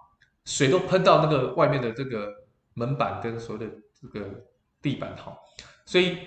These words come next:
那你的这个，这个家中的锅具的尺寸，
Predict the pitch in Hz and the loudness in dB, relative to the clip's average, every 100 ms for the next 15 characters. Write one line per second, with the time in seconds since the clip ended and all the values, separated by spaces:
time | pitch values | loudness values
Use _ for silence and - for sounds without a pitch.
0 | - 196 196 135 117 151 - - - - | 0 4 4 2 2 0 0 -6 -8 -4
1 | 156 - - 165 147 131 - - - 147 | 0 0 -2 -2 -2 -4 -8 -6 2 2
2 | 156 135 139 139 139 113 - - 98 - | 2 -2 -2 0 0 -2 -6 -10 -8 -4